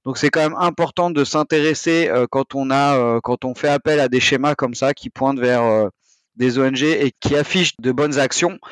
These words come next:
euh, de s'assurer qu'il y a bien un marché de destination à, bah, destination justement. Faut nuancer entre, euh, l'équipement de type dispositif médical et puis, euh,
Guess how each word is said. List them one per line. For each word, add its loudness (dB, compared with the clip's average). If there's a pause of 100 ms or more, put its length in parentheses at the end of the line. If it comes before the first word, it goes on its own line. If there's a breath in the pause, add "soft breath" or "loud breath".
(460 loud breath)
euh, 4
de 0
s'assurer 2
qu'il -4
y 2
a 0
bien 0
un 0
marché 0
de -8
destination -2
à, 2 (180)
bah, 0
destination -2
justement. -2 (520 loud breath)
Faut -2
nuancer 0
entre, -2
euh, 2 (280 loud breath)
l'équipement -2
de -10
type -6
dispositif -2
médical 2 (400 loud breath)
et 0
puis, -4
euh, 2